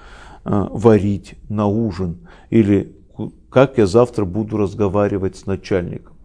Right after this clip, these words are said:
Потому что это приятнее, не так сложно. И на самом деле вот эту борьбу за три минуты, за пять минут мы почти всегда проигрываем.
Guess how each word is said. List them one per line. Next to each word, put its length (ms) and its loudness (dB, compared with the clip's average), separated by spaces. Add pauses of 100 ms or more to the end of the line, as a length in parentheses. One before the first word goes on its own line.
(400)
Потому 360 2
что 200 0
это 420 2 (340)
приятнее, 480 2
не 80 -4
так 240 -2
сложно. 640 -2 (400)
И 440 2
на 180 -2
самом 360 4
деле 200 8
вот 120 4
эту 180 2
борьбу 640 4
за 160 2
три 300 0
минуты, 680 -2 (260)
за 200 2
пять 400 4
минут 320 -6 (340)
мы 320 4
почти 480 2
всегда 560 2
проигрываем. 720 -2